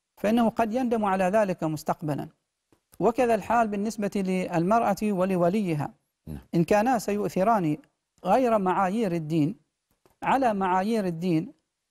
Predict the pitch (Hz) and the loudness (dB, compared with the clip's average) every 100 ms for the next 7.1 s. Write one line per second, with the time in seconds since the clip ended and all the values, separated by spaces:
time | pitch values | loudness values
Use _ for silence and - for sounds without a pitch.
0 | _ _ _ _ - 208 214 202 180 262 | _ _ _ _ 2 4 4 0 -2 -2
1 | 233 226 233 208 208 247 220 196 202 196 | 0 0 0 0 2 2 2 2 2 2
2 | 226 208 - 185 160 190 - 165 147 170 | 2 0 -2 -4 -2 -4 0 2 2 2
3 | 254 233 202 185 180 175 220 190 180 180 | 2 2 -2 -4 -4 0 0 0 -2 -2
4 | 208 180 175 175 170 196 190 170 196 175 | -2 0 -2 0 0 0 0 0 0 0
5 | 170 160 202 180 170 160 202 - 175 160 | 0 -2 -4 -2 -2 0 -4 -4 -4 -2
6 | 160 151 131 196 175 165 160 147 233 190 | -2 -2 0 0 2 2 4 4 2 0
7 | 196 | -2